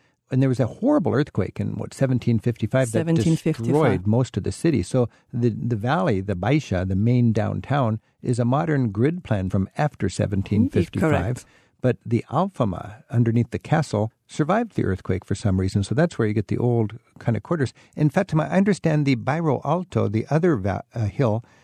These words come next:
Speaker 1: it was kind of a planned city to help accommodate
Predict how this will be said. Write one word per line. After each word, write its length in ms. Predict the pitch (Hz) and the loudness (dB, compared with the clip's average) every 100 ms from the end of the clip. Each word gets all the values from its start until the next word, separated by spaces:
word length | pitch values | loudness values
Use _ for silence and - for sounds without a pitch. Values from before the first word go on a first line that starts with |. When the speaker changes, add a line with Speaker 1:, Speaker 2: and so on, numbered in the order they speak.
| _ | _
Speaker 1:
it 120 | - 196 | 0 2
was 160 | 208 | 2
kind 240 | - 156 147 | 0 0 2
of 120 | 120 | 2
a 100 | 110 | 0
planned 800 | - - - 156 151 147 131 - | -2 -10 -2 2 2 0 -2 -6
city 340 | - 139 139 | -2 2 0
to 220 | - 127 | 0 -2
help 320 | 113 143 - _ _ _ _ | 0 0 -2 _ _ _ _
accommodate 680 | 123 - 151 147 131 123 | -8 -4 -2 0 2 0